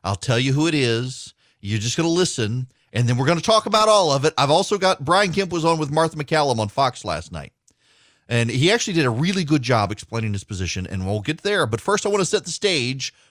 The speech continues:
with all the rest of it. Here first, the former head of the Republican Party in Georgia,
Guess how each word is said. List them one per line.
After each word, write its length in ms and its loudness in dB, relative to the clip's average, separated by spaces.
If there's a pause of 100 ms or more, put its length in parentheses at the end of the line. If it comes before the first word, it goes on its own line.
with 140 2
all 140 4
the 80 0
rest 260 0
of 160 2
it. 80 -2
Here 400 2
first, 500 0
the 140 0
former 460 2
head 140 4
of 40 0
the 80 -4
Republican 400 0
Party 300 0
in 80 -6
Georgia, 420 0